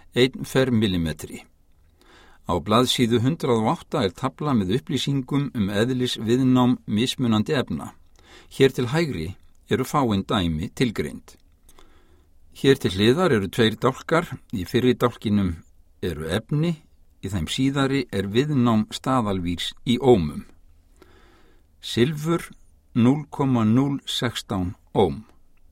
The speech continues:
kopar núll komma núll sautján óm, járn núll komma einn núll fimm óm,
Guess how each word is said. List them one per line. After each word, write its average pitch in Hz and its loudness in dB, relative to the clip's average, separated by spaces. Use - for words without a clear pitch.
kopar 123 0
núll 127 4
komma 120 2
núll 120 4
sautján 90 -4
óm, 80 0
járn 82 0
núll 127 4
komma 123 0
einn 131 0
núll 117 2
fimm 76 -6
óm, 80 2